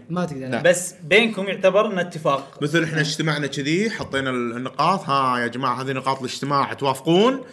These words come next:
Speaker 2: إي نوافق، خلاص أوكي. عقبها عاد، يلا عاد.
Speaker 3: يعني إيه، يعني
Speaker 2: يسوي
Speaker 3: هم الحين وافقوا والخطوة الجاية إنه يك-، يوقعون عقد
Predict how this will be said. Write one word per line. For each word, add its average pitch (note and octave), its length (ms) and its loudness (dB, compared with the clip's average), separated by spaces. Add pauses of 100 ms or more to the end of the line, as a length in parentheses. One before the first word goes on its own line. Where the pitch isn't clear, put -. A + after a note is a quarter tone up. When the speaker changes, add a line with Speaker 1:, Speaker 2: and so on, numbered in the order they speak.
(340)
Speaker 2:
إي D#3+ 120 4
نوافق، E3 420 0
خلاص D3+ 360 -2
أوكي. G3+ 520 0 (180)
عقبها A#3+ 540 6
عاد، E4+ 360 4 (260)
يلا D#3+ 340 4
عاد. G#2 260 0 (360)
Speaker 3:
يعني F3 180 4
إيه، F#3+ 240 4
يعني E3 120 6
Speaker 2:
يسوي D#3+ 240 4
Speaker 3:
هم A3 140 4
الحين B3 180 2
وافقوا A#3+ 560 4
والخطوة F#3 1040 -4
الجاية B3 260 4
إنه G#3+ 100 -2
يك-، - 260 -4 (220)
يوقعون E3 380 -2
عقد D3 260 0